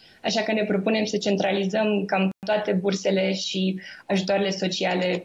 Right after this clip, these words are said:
uh, care sunt disponibile copiilor și să le prezentăm ca să știe la ce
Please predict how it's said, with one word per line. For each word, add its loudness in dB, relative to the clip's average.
uh, 2
care 0
sunt -2
disponibile 0
copiilor 0
și -4
să -4
le 2
prezentăm 0
ca -2
să -4
știe -2
la 2
ce -2